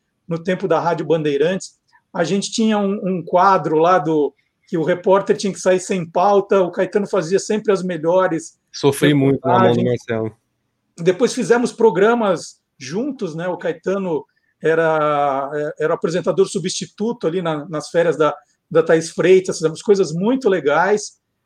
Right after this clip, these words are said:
Speaker 1: E, e te dou os parabéns pela coragem aí de falar, "Não, é o que eu quero fazer, esse é o meu caminho",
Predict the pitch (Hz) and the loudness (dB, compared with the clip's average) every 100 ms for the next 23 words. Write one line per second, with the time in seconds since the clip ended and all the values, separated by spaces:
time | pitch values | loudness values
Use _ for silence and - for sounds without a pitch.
0 | _ 160 190 226 233 220 214 208 202 202 | _ -6 -2 -2 0 0 0 0 0 -2
1 | 196 202 180 - 254 - 269 202 220 262 | -4 -8 -8 -2 0 2 2 4 2 2
2 | 269 254 311 247 196 175 175 175 170 185 | -2 -2 0 2 4 2 -2 -4 -4 -2
3 | 185 151 160 160 196 - 208 - 180 131 | -2 2 2 2 -2 0 -4 -2 -2 -2
4 | 143 180 202 - _ _ 185 208 208 196 | 0 2 2 -2 _ _ 0 4 2 2
5 | 190 185 160 151 160 196 | 0 0 0 -2 -4 -6